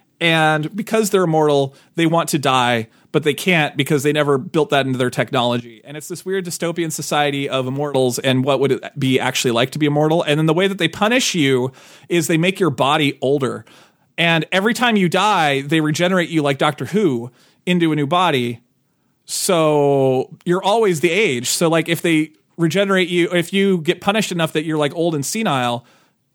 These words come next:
if you die, you'll just come back as old and senile. And that's, that's your punishment, I guess. And, and they're like, society is on the brink of collapse, obviously, 'cause there's way more people who are old and senile and or have just the, the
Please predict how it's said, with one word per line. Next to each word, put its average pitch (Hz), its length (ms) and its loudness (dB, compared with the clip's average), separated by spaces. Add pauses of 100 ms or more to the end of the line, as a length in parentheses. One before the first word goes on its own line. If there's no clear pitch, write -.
(140)
if 170 200 0
you 180 80 -2
die, 185 280 2
you'll 156 140 2
just 160 180 -4
come 165 120 0
back 156 180 2
as 139 100 0
old 139 160 0
and 123 200 -4
senile. 117 500 -4
And 135 140 -6
that's, - 560 -4 (400)
that's 135 280 -2
your 123 80 -8
punishment, 123 560 -4
I 120 80 -12
guess. 110 400 -12 (1040)
And, 131 720 -2 (1080)
and 170 180 0
they're 165 120 0
like, 165 180 0
society 190 500 0
is 208 100 -2
on 196 100 0
the 175 60 -2
brink 175 240 -2
of 160 80 -6
collapse, 160 460 -2
obviously, 254 520 -4
'cause 180 140 0
there's 147 160 -6
way 202 320 2
more 180 200 0
people 190 420 2
who 170 120 4
are 135 280 2
old 165 200 0
and 143 100 -2
senile 175 640 2
and 143 240 -2
or 143 260 2
have 139 160 0
just 143 280 -2
the, 139 120 0
the 151 140 -4